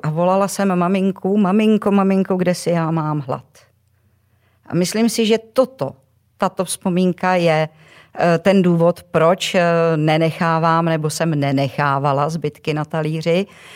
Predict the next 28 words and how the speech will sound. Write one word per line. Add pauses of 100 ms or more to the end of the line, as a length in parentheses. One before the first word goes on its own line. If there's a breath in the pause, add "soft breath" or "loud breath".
(180 loud breath)
protože
v
posledních
dvou
letech
už
se
mně
podařilo
prostě
tenhle
ten,
tenhle
ten
zvyk (400 soft breath)
odbourat
a,
a
je
to
pecka,
prostě
já
si
dovolím
nechat
půl
porce